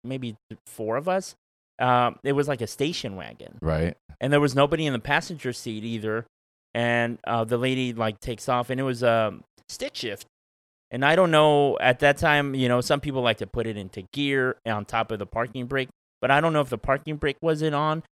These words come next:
Speaker 1: and we were, like, on, in a driveway that was, um, like, on a hill, and it wasn't crazy or anything, but then the car starts rolling back, and then I jumped over, and I just hit the brake,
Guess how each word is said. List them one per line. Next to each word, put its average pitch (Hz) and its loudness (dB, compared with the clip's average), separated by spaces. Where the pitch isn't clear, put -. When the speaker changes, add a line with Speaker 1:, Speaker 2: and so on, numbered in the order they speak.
Speaker 1:
and 123 -4
we 131 0
were, 147 2
like, 135 0
on, 127 -2
in 127 -2
a 117 -2
driveway 127 2
that 117 2
was, 113 0
um, 107 -4
like, 110 0
on 113 -2
a 110 -2
hill, 117 2
and 139 2
it 202 2
wasn't 175 6
crazy 127 -4
or 101 -2
anything, 113 -4
but 139 6
then 151 4
the 139 4
car 160 4
starts 127 0
rolling 107 -2
back, 104 -2
and 131 -4
then 139 -2
I 156 6
jumped 160 4
over, 147 6
and 156 4
I 185 6
just 180 -4
hit 190 4
the 190 4
brake, 131 2